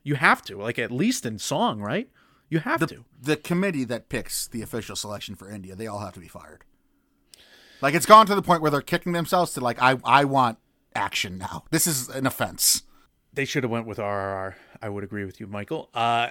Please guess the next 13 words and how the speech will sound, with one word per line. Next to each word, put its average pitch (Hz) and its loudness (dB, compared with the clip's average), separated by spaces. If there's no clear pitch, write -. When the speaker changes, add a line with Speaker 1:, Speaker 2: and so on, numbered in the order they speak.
Speaker 1:
in 135 -16
terms 175 -2
of 139 2
a 120 -8
committee 131 -4
that 110 -4
I 107 -4
did 175 -2
agree 107 -4
with, 117 -8
Decision 127 -8
to - -10
Leave, 131 -4